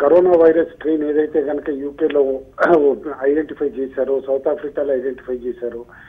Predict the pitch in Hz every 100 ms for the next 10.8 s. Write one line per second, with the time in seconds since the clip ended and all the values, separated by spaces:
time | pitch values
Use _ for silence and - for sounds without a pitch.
0 | - - - 147 147 170 180 180 - 180
1 | - 156 151 147 156 160 147 147 143 147
2 | 143 143 139 147 160 147 139 135 - 135
3 | 135 135 135 - 131 127 127 139 135 127
4 | 143 165 160 143 147 131 127 123 190 -
5 | - - - - _ - 131 127 175 214
6 | 214 147 143 175 - 147 143 147 - 151
7 | 160 160 165 156 151 160 147 147 143 -
8 | 147 143 147 151 143 143 - 139 196 208
9 | 170 165 165 - 143 139 147 139 139 135
10 | 135 127 - 127 143 147 135